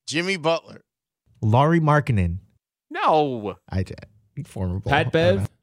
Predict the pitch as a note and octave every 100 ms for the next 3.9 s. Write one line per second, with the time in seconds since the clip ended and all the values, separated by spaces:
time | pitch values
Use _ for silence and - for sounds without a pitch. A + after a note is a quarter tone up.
0 | _ _ - A2+ D3 C4 G#3 D3 D#3 F3+
1 | D#3 E3+ D#3 A#2+ - - - - G2+ G2+
2 | - C#3 C#3 C#4+ D3+ D#3+ C#3 C3+ C4+ D4+
3 | - A#3 E3+ G#2+ F2+ - C3 A#2+ F#2